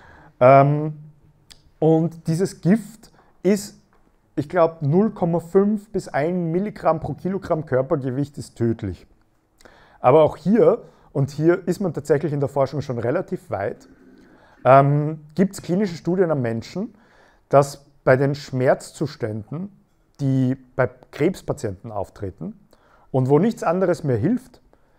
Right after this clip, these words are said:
scheinen kleine Dosen von diesem Kugelfischgift, dem Tetrodotoxin, zu helfen. Unter anderem auch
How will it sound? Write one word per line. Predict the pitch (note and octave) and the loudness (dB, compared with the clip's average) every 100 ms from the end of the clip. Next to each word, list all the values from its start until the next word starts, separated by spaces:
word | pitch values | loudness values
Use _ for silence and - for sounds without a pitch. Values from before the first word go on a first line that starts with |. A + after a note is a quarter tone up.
| _ _ | _ _
scheinen | C3 C3 C3 | 0 2 2
kleine | - A#2 B2+ G3 | -2 -4 -2 -4
Dosen | F#3 C#3 D#3+ F3+ E3 | -4 -2 0 -2 -6
von | D3+ | -8
diesem | C#3+ C#3+ C#3+ | -6 -8 -8
Kugelfischgift, | A3 G3+ - G2 - - C3+ C#3+ _ _ _ C3 C3+ F3 - | -6 -8 -8 -12 -14 -10 -10 -10 _ _ _ -8 -4 -4 -4
dem | B2 A#2+ A#2 _ _ _ _ | -4 -4 -8 _ _ _ _
Tetrodotoxin, | - D3+ E3 D#3+ D3 - - - E3 F#3+ - _ _ _ _ _ _ _ _ | 0 0 2 0 0 -4 -16 -6 -2 -2 -6 _ _ _ _ _ _ _ _
zu | _ A#2+ | _ -2
helfen. | A#2+ E3 - E2+ - _ _ _ _ _ _ | 0 -2 -8 -16 -18 _ _ _ _ _ _
Unter | C3 D#3 | 2 6
anderem | C#3+ F3 D#3+ | 6 4 2
auch | C#3 C#3+ C#3+ | 4 4 2